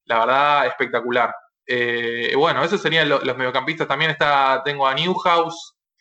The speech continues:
tengo a Ramsey, eh, Lorenzo Pellegrini. Eh, ayer en Alemania sub-veintiuno,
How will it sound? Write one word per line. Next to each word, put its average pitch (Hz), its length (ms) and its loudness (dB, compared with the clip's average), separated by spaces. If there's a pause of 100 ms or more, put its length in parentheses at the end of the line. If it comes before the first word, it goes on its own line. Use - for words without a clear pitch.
(200)
tengo 147 300 2
a 131 80 4
Ramsey, 170 840 -2 (320)
eh, 123 1040 2
Lorenzo 131 460 0
Pellegrini. 170 840 2 (500)
Eh, 135 220 0
ayer 226 380 2
en 196 160 2
Alemania 170 960 2
sub-veintiuno, 160 920 2